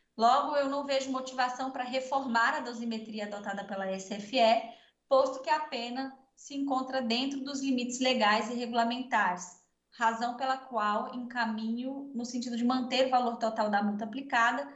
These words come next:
alterando apenas a tipificação das não conformidades referente,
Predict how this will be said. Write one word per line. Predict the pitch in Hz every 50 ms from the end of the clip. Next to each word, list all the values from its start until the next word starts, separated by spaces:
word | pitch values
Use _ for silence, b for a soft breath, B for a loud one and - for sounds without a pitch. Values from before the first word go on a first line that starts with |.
| B B B
alterando | - 254 269 262 294 294 269 269 269 269
apenas | 254 - - 269 254 262 262 262
a | 277
tipificação | 269 - - - - - _ - 285 285 277 - 254 226 226 240
das | 233 240 233
não | 240 233 233
conformidades | - 240 233 - 240 240 240 233 220 208 208 214 208 208 214
referente, | 226 226 - 233 208 202 202 208 208 208 - - -